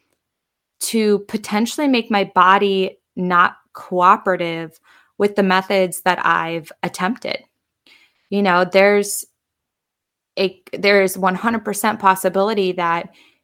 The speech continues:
you kick your butt in the gym. You're at Orange Theory classes, you are at F forty-five classes if you're here on the West Coast, you're at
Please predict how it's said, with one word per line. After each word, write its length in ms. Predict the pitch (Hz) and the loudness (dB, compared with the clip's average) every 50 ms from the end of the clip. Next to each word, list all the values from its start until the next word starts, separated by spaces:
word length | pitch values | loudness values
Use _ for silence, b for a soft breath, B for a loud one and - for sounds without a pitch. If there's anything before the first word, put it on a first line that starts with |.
| _ - | _ -8
you 640 | 185 190 190 196 196 196 190 185 185 180 180 180 - | -6 -4 0 2 2 4 4 4 2 0 -2 -4 -8
kick 240 | - - 226 220 - | -6 -6 -6 -4 -2
your 220 | 190 175 156 - _ _ | -2 -4 -4 -6 _ _
butt 240 | 196 202 262 277 - | 4 4 4 4 0
in 120 | - 185 175 | -4 -8 -8
the 80 | 170 | -8
gym. 380 | 160 - - 214 220 202 180 170 | -8 -8 -4 -2 -2 -2 -2 -4
You're 180 | 170 170 165 165 | -4 -4 -4 -2
at 220 | 160 156 160 - - | -2 -4 -4 -6 -6
Orange 320 | 170 160 156 156 160 - - | -6 -6 -6 -8 -6 -4 -2
Theory 260 | - 254 262 262 247 | 2 2 2 2 0
classes, 600 | 247 - 240 220 214 208 - - 175 170 160 165 | 0 2 2 4 4 2 0 -2 -4 -4 -4 -4
you 120 | 170 170 | -4 -2
are 100 | 170 165 | -2 -2
at 140 | 165 160 - | -2 -2 -4
F 200 | - 170 160 - | -6 -8 -8 -8
forty-five 560 | - 165 160 165 165 - - 226 233 233 233 - | -8 -8 -6 -8 -4 0 2 4 4 4 2 0
classes 400 | 226 202 202 196 - 190 175 180 | 0 0 0 0 -2 -4 -4 -4
if 120 | 180 180 | -6 -6
you're 180 | - 175 175 170 | -4 -4 -4 -4
here 200 | 165 175 170 165 | -4 -6 -6 -6
on 140 | 165 165 | -6 -6
the 80 | 165 175 | -6 -4
West 280 | 190 214 220 220 - - | -2 -2 -2 -2 -4 -2
Coast, 340 | 208 196 190 185 - B B B B B B B B _ | 0 0 0 0 -4 B B B B B B B B _
you're 160 | 196 196 208 | -2 2 4
at 300 | 208 196 185 180 175 - | 6 6 6 6 4 0